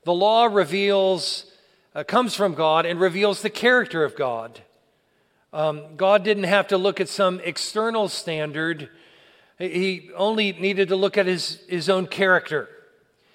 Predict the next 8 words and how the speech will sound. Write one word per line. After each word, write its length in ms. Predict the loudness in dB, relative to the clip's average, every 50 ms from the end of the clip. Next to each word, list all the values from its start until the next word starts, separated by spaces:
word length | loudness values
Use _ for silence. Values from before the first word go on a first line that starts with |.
| _ _ _ _
When 160 | -6 -4 -4 0
God 360 | 4 4 6 6 6 6 6
reveals 500 | 4 2 2 2 2 2 2 2 2 2
his 180 | 0 -2 0
law, 640 | 0 0 2 4 4 4 4 4 4 2 0 -2 -6 -10 -20 _ _
he 120 | -8 -6 -4
reveals 480 | -2 -2 -2 -2 -2 0 0 -2 -4
himself, 880 | -6 -10 -10 -8 -4 -2 0 2 2 2 0 -2 -6 -10 -14 -18 -18